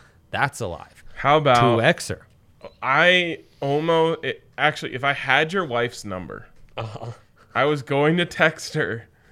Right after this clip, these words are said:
Speaker 2: when that thing went to penalties and said, "Please live stream Andre watching these penalties."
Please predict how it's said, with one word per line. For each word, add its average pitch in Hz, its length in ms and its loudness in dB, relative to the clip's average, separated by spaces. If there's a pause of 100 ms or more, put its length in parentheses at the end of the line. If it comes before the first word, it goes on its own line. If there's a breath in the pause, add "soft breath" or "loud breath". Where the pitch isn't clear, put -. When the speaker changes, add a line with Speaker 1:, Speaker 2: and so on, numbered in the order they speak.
(320 soft breath)
Speaker 2:
when 143 180 -4
that 147 220 4
thing 156 160 0
went 147 200 0
to 139 100 -2
penalties 110 580 -6
and 110 180 -8
said, 110 280 -6
"Please 127 580 -6
live 110 500 -2
stream 104 520 -10
Andre 104 480 -8
watching 95 420 -8
these 87 140 -14
penalties." - 640 -18